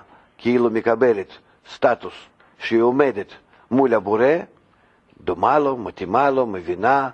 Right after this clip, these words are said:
נמצאת בקרבה. אחר כך מתגלה שזה בכלל לא לפי הכלים שלה, ומתחילה לעבוד על הכלים שלה, להגיע לאותו מצב שהיה בזמן הקטרוג. זהו.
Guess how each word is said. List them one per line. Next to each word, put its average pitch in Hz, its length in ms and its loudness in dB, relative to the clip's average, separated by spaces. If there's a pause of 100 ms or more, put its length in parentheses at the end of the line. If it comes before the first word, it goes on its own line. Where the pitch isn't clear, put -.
(360)
נמצאת 98 380 -2
בקרבה. 98 560 -2 (1400)
אחר 98 280 -2
כך 92 200 -12 (140)
מתגלה 92 500 -2
שזה 90 260 -6
בכלל 92 380 0
לא 92 180 -6
לפי 90 220 -6
הכלים 85 360 -8
שלה, 85 380 -4 (1600)
ומתחילה 95 460 -2
לעבוד 85 340 -2
על 85 100 -4
הכלים 85 340 -10
שלה, 107 340 -2
להגיע 92 380 -2
לאותו 82 340 -8
מצב 107 360 -2 (540)
שהיה 90 360 -2
בזמן 85 360 -8
הקטרוג. - 400 -18 (1900)
זהו. - 200 -20